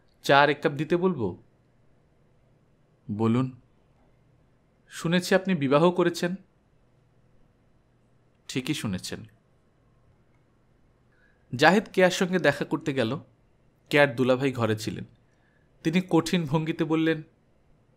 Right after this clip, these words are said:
"কি খবর?" জাহেদ বলল, "ভালো।" "বসো।" জাহেদ বসল।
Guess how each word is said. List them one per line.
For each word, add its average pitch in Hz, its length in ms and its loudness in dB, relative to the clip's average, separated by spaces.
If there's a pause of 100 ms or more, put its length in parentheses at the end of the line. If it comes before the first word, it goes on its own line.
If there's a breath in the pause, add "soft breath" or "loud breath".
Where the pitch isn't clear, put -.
(120)
"কি 117 120 -4
খবর?" 92 360 -2 (1400)
জাহেদ 120 320 -4
বলল, 131 280 0 (460)
"ভালো।" 90 360 -6 (1200)
"বসো।" 117 300 -2 (1500)
জাহেদ 120 300 2
বসল। 120 400 -2